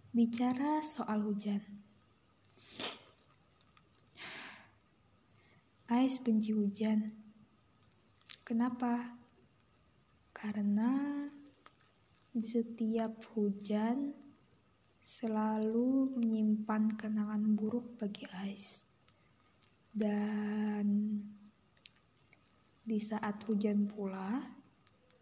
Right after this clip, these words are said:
Ais selalu kehilangan setiap orang yang Ais sayangi. Tapi tidak mengapa, karena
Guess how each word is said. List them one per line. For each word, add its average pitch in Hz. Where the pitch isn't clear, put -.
Ais 254
selalu 208
kehilangan 208
setiap 208
orang 220
yang 220
Ais 208
sayangi. -
Tapi 233
tidak 214
mengapa, 226
karena 214